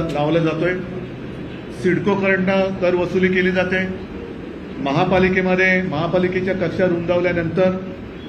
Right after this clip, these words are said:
मला जे कळलं ते फारच धक्कादायक आहे की महापालिकेकडून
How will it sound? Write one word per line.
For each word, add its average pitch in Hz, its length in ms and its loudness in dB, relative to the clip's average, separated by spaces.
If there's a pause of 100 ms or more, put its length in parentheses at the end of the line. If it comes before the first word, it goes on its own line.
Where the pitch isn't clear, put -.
(240)
मला 151 240 4
जे 190 200 4
कळलं 185 400 4
ते 190 80 0 (140)
फारच 185 360 2
धक्कादायक 156 480 2
आहे 170 120 0
की 170 140 -2
महापालिकेकडून 165 1000 0